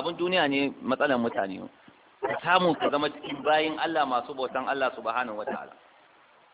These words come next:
Haka manzon Allah sallallahu alaihi wasallam ya ce. Abu Hurairah ya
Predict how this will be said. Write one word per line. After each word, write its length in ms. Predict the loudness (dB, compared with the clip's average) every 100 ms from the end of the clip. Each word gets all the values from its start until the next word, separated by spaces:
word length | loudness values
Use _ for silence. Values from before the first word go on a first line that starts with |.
| _
Haka 200 | -10 -6
manzon 260 | -4 -2 0
Allah 240 | 2 2 2
sallallahu 300 | -2 -4 -2
alaihi 220 | -2 -4
wasallam 160 | -10 -20
ya 0 |
ce. 840 | -20 -20 _ -20 _ -20 -12 -4
Abu 100 | 0 2
Hurairah 280 | 4 4 4
ya 80 | 2